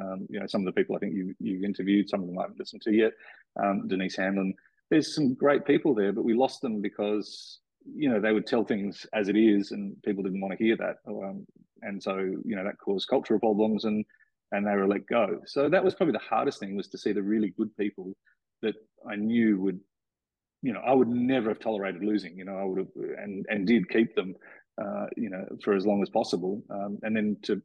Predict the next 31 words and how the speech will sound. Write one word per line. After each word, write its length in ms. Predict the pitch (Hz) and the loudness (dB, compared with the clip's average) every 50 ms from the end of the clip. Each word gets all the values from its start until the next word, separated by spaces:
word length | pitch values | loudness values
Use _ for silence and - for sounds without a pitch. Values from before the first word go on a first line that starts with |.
| _ _ | _ _
actually 300 | 120 113 - - 107 101 | -6 -6 -4 -2 -2 0
do 80 | 87 98 | 2 2
the 80 | 92 | 0
reverse 320 | 92 90 90 101 104 98 - | 0 0 0 0 -2 -2 -2
and 80 | 98 | -4
get 100 | 90 98 | -6 -4
rid 140 | - 101 104 | -2 -2 -2
of 60 | 101 | -2
them 140 | 92 90 87 87 | -2 -4 -8 -8
was, 360 | 87 87 - - - - - - | -10 -10 -10 -14 -18 -18 -10 -8
was 160 | 104 92 - | -8 -8 -8
pretty 220 | - - 98 92 | -6 -4 -4 -4
fundamentally 520 | - - 90 90 92 95 90 - 92 90 - | -4 -6 -8 -8 -10 -12 -10 -8 -8 -6 -6
hard 180 | 95 95 98 95 | -6 -8 -8 -8
to 80 | - - | -8 -6
watch. 320 | 107 101 - - - - - | -6 -6 -8 -8 -12 -10 -4
So, 180 | - 110 110 107 - - - - - - _ _ _ | 0 0 0 0 -2 -8 -20 -20 -20 -20 _ _ _
yeah, 160 | - 160 151 147 | 4 4 4 6
I 40 | |
think 160 | 151 - 208 165 | 4 4 4 6
it 80 | 151 | 6
was, 280 | 127 117 104 - - - | 6 6 4 2 0 0
um, 320 | 123 110 110 110 110 101 - _ _ _ _ _ _ _ _ _ _ _ _ _ _ _ _ _ - | 0 2 2 0 -2 -4 -8 _ _ _ _ _ _ _ _ _ _ _ _ _ _ _ _ _ -8
more 400 | 131 135 143 143 139 147 151 143 | -6 -4 -2 2 4 6 6 6
the 100 | 113 101 | 4 4
human 340 | - 123 123 123 135 120 | 4 4 4 4 2 0
side 400 | 107 - 110 98 95 92 92 - | 0 0 0 0 0 0 -2 -4
that, 200 | - 87 - - | -8 -8 -8 -4
that 160 | - 101 101 - | -4 -4 -4 -2
made 200 | 98 95 95 98 | -2 -2 -2 -2
it 100 | 101 | -2